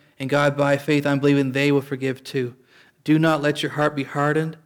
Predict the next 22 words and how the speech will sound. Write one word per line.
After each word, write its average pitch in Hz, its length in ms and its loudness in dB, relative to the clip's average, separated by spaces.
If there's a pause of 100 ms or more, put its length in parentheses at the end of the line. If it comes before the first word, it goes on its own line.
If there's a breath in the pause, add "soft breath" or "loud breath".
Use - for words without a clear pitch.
Do 156 100 -2
not 147 240 -2
be 139 140 -4
afraid. 151 560 -2 (260 loud breath)
Trust 160 420 -4
in 143 140 0
God. 147 300 0
Trust 151 260 -2
only 151 280 -2
in 147 100 -2
Him. 151 320 -4 (1200 soft breath)
Release 151 480 2
those 156 300 4
people 160 340 -4
that 135 80 0
have 127 80 -4
hurt 139 260 -4
you 139 60 -8
the 127 80 -8
most. 123 400 -12
Release 143 400 -4
them. 123 160 -6